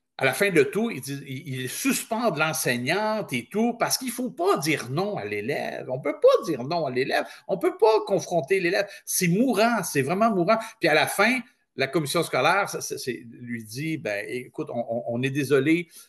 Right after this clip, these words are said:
pour, euh, ce que t'as vécu. On était peut-être allé un petit peu trop loin. Alors, on va te donner une compensation. » Donc, un, un deux mille dollars pour, euh, cette partie-là et un deux mille dollars pour l'autre.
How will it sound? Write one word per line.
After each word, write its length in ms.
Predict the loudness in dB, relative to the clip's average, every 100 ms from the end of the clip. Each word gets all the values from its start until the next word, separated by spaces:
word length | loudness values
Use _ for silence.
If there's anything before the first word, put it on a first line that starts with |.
| _ _
pour, 360 | 0 0 2
euh, 220 | 0 -2 -4
ce 80 |
que 80 | -6
t'as 160 | 0 0
vécu. 520 | 0 -6 -8 -6 -4
On 120 | -4
était 140 | -6 -8
peut-être 340 | -6 -4 -4 -4
allé 160 | -4
un 100 | -2
petit 160 | -6 -10
peu 160 | -12
trop 240 | -10 -8 -8
loin. 220 | -4 -6 -8 -8
Alors, 200 | -2 0
on 40 | 0
va 120 | 0
te 60 | 0
donner 320 | -2 0 0
une 160 | 0
compensation. » 960 | -2 -4 -2 -4 -2 -2 -2 -2 0 -2 -4 -18 _
Donc, 300 | -2 -2 -2 -6
un, 280 | -4 -4 -6
un 100 | -6
deux 240 | -2 0 2
mille 240 | 2 0
dollars 720 | 2 2 4 2 2 -2 -8 -4
pour, 580 | -2 0 0 -2 -2 -6
euh, 60 | -6 -6 -10 -12
cette 260 | -10 -8 -4
partie-là 460 | -4 -6 -4 0 0
et 60 |
un 80 | 0
deux 160 | -2 -2
mille 180 | -2
dollars 380 | -4 -2 0 -2
pour 180 | -4 -4
l'autre. 300 | 0 0 -2